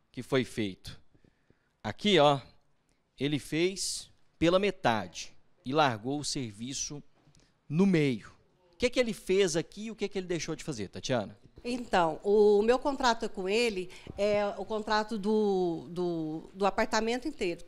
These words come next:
Speaker 2: armário na casa inteira. Então, ele fez esses daqui meia boca, já tá me dando problema. É, porta empenada, é, ali que não, a, aquela porta ali que não roda,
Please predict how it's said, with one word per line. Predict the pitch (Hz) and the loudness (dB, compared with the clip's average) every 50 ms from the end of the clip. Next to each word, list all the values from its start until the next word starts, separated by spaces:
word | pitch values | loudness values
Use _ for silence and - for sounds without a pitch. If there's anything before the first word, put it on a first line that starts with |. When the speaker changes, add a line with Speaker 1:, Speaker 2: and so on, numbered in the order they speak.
| - | -6
Speaker 2:
armário | - 175 185 202 202 214 233 233 | -4 -2 0 4 4 4 4 4
na | 226 226 | 0 -2
casa | 214 - 220 226 254 254 247 | 0 0 0 0 0 0 -2
inteira. | 320 311 - - 170 165 147 165 156 - - - - - - - - - | -4 -6 -4 -6 -6 -6 -6 -10 -12 -14 -18 -20 -20 -20 -20 -20 -12 -10
Então, | 233 220 - 247 | -4 0 2 4
ele | 233 233 247 269 | 4 6 4 2
fez | - - 269 247 247 240 | 2 4 4 4 4 4
esses | 254 247 247 - 226 208 | 2 0 -2 -4 -4 -2
daqui | 220 220 220 - 208 196 190 180 175 165 - - | -2 -2 -2 -4 -4 -4 -4 -4 -4 -6 -10 -8
meia | - 202 220 226 254 262 254 | -2 2 4 6 6 4 4
boca, | 214 202 196 185 196 208 208 - 240 | 2 2 0 2 2 0 -2 -2 -4
já | 220 233 214 | -2 0 -2
tá | - - 220 | 0 -2 -2
me | 220 220 214 | -2 -2 -2
dando | 196 220 208 202 | -4 -4 -4 -4
problema. | - 196 202 180 175 180 185 180 190 214 214 202 - - - - - - - - - | -4 -6 -6 -4 -2 -4 -4 -4 -4 -6 -8 -10 -16 -20 -20 -20 -20 -20 -20 -6 0
É, | 202 202 202 196 202 196 | 4 4 6 6 6 4
porta | 196 196 - 247 254 269 294 302 - 254 | 2 0 2 2 4 4 2 0 -2 -6
empenada, | 247 247 233 220 208 208 196 190 190 202 220 226 220 208 190 175 175 180 170 165 165 - - - - - - | -4 -2 0 0 2 2 2 0 2 2 2 2 2 2 2 0 0 0 0 0 -2 -4 -10 -18 -20 -12 -2
é, | - 202 208 202 202 202 196 190 190 185 | 2 4 6 6 6 6 6 4 4 4
ali | 196 208 214 233 240 | 2 2 2 2 0
que | - 233 | -2 -2
não, | 240 233 226 233 | 0 0 0 0
a, | - 196 190 190 185 180 175 175 165 165 - | 0 0 0 2 2 2 0 -2 -2 -6 -10
aquela | 190 - 214 208 202 | -10 -8 -6 -6 -6
porta | - 233 214 214 220 | -4 -6 -6 -6 -6
ali | 208 202 | -10 -10
que | 190 - 202 | -10 -8 -6
não | 196 190 | -6 -6
roda, | 165 190 185 190 202 220 214 196 175 180 180 175 | -4 -2 2 2 4 4 4 2 0 -4 -6 -6